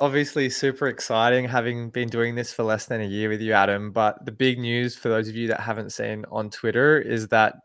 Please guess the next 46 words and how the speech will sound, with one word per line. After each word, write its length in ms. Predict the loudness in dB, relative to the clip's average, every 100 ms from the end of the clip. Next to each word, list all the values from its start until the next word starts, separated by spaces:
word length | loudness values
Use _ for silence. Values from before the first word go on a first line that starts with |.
| -2
uh, 200 | 2 2
Formula 500 | 0 0 2 4 4
One, 480 | 2 0 -2 -8 -16 _ _ _ -8
uh, 120 | -4
reached 340 | -2 -4 0
out 200 | 0 0
to 120 | -2 -4
us 200 | -4 -6
in 120 | -8
the 140 | -4
off 160 | -4 -4
season 560 | -4 -4 -4 -8 -12 -14
to 100 | -14
promote 460 | -10 -4 -2 -2
the 80 | -4
Fantasy 420 | -4 -2 -4 -8
Formula 640 | -12 -10 -6 0 2 4 2
as 120 | 0
one 180 | -4 -4
of 180 | -6 -4
the 300 | -2 -2 -4 _ _
featured 380 | -8 -6 -6 -6
leagues 460 | -2 -2 -2 -8 -6
on 140 | -4 -2
their 160 | 0
website. 560 | 2 0 0 -2 -2 -2 -6 -20 -20 -20 -12 -6
And 160 | -4
you 60 | -4
can 160 | -6 -4
find 500 | 0 4 4 2 -4
the 80 |
Fantasy 460 | -2 0 0 -2 -8
Formula 500 | -8 -6 -4 -2 -2
League, 460 | -2 -2 -4 -6 -12 -20 -20 _
uh, 140 | -4 -4
if 160 | -6 -10
you 100 | -4
go 200 | 0 0
through 320 | -2 -6 -6 -6
to 140 | -6
the 120 | -4
leagues 340 | 0 -2 -2 2
tab 320 | 6 6 4 -8 _ -6
and 120 | -2
then 260 | -2 -4 -8
click 320 | -8 -8 -8